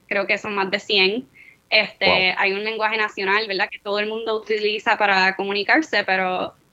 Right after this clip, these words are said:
Speaker 1: <laughs> entre ellos hablan sus lenguajes, este, más de su pueblo y de su área y de regiones, lo cual me ha parecido súper interesante. Y desde un punto de vista cultural, pues también eso viene con distintas tradiciones, distintas vestimentas, distintas comidas.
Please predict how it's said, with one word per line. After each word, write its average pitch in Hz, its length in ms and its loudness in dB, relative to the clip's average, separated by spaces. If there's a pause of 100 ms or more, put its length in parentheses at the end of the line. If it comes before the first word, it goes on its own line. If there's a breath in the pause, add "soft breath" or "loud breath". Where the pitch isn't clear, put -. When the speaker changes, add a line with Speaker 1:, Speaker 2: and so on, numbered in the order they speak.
Speaker 1:
<laughs> - 260 -6
entre 226 420 2
ellos 247 220 4
hablan 220 360 2
sus 240 200 -4
lenguajes, 214 720 0 (400 loud breath)
este, 214 320 -2
más 190 200 2
de 214 140 -2
su 208 280 -8
pueblo 254 440 0
y - 120 -2
de 208 120 0
su - 180 -8
área 208 520 4
y 220 60 -6
de 214 100 -2
regiones, 233 540 -4
lo 214 100 0
cual 190 180 2
me 190 60 -2
ha 190 60 0
parecido 202 440 0
súper 208 320 -2
interesante. 226 840 0 (440 soft breath)
Y 254 60 0
desde 220 220 4
un 226 100 -4
punto 226 260 -2
de 247 140 6
vista 262 240 0
cultural, 254 540 2
pues 294 180 -2
también 208 340 0
eso 208 220 -4
viene 220 300 0
con 208 400 -2
distintas 202 920 2
tradiciones, 226 920 -2
distintas 196 500 0
vestimentas, 208 800 0
distintas 180 440 -2
comidas. 202 640 2